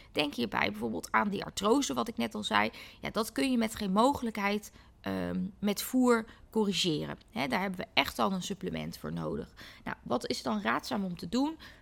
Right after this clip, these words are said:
Eh, vraag hierbij advies. Want er zijn zoveel producten te koop dat het bijna niet meer haalbaar is om, om zelf, ja, te bekijken wat is nu het beste. Ehm, dus vraag hierin gewoon advies.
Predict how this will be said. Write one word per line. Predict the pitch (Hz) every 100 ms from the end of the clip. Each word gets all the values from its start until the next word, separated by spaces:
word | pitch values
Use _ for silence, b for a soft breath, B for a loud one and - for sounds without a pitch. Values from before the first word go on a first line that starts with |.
| B -
Eh, | 214 214
vraag | - - 269 -
hierbij | 233 220 156
advies. | - - 226 156 -
Want | - 220
er | -
zijn | 240 240 226
zoveel | - 190 254 294 339 277 262
producten | - 240 226 254 -
te | -
koop | 220 - 226 214 214
dat | 214
het | 202
bijna | 190 254 285
niet | 254 233 226
meer | 220
haalbaar | 190 220 269 226
is | 202 214
om, | - 214 208 B B B B
om | 208 208
zelf, | 185 240 269 226 - - - -
ja, | 208 185 -
te | 208
bekijken | 196 - 240 240 208
wat | 214
is | 214
nu | 202
het | 202 156
beste. | 185 220 - 302 359 - B B B
Ehm, | 226 220 220 220
dus | 208 220 -
vraag | 254 302
hierin | - 247 240 220
gewoon | 233 214
advies. | - - - 214 -